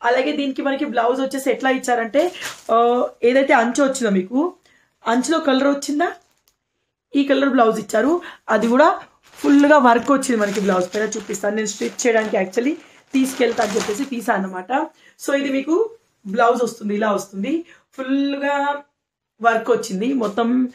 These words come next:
ఆ, రెడ్, ఆ, ఏమంటారు థ్రెడ్ వర్క్ అంటారు చూడండి, ఆ వర్క్ అన్నమాట. ఇట్లా చూపిస్తాను. So, ఇది పర్ఫెక్ట్ అన్నమాట. ఇట్లా నెక్కి మనకి ఇట్లా డిజైన్ వచ్చింది. అలాగే హ్యాండ్కి కూడా వాళ్ళు ఇచ్చారు వర్క్, లైక్ ఈ సైడ్లో మనకి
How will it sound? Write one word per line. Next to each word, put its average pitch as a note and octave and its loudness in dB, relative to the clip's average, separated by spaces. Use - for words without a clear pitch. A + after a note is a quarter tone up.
ఆ, G#3 6
రెడ్, A3 2
ఆ, G3 4
ఏమంటారు B3 -2
థ్రెడ్ B3 2
వర్క్ C#4+ 4
అంటారు C4+ 0
చూడండి, D4 4
ఆ B3 4
వర్క్ G#3 0
అన్నమాట. F#3 -8
ఇట్లా G3+ -2
చూపిస్తాను. G3+ -8
So, A3+ 0
ఇది G#3 -2
పర్ఫెక్ట్ F#3+ -6
అన్నమాట. G3 -6
ఇట్లా A3 0
నెక్కి G#3+ -2
మనకి A3 -2
ఇట్లా G3+ 0
డిజైన్ F#3+ -2
వచ్చింది. G3 -4
అలాగే F#3+ 0
హ్యాండ్కి A#3+ 0
కూడా B3 0
వాళ్ళు A#3 0
ఇచ్చారు G3 -6
వర్క్, C#4+ -4
లైక్ G3+ -4
ఈ A#3 -10
సైడ్లో G3 -2
మనకి A#3 -2